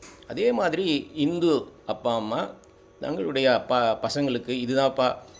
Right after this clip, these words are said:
இந்து சமயம்" அப்படின்னு சொல்றதுக்கு என்னெல்லாம் கத்துக் கொடுக்குறாங்க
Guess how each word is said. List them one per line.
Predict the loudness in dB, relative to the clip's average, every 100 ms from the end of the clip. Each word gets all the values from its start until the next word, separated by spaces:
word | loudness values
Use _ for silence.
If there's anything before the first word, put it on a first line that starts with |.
| -20 -8
இந்து | -2 0 2
சமயம்" | 0 -2 -2
அப்படின்னு | -4 -2 0 0 0
சொல்றதுக்கு | -4 -6 -6 -6 -8 -10 -18 -2
என்னெல்லாம் | 2 4 4 2
கத்துக் | 0 -2
கொடுக்குறாங்க | -4 -2 -2 -2 -4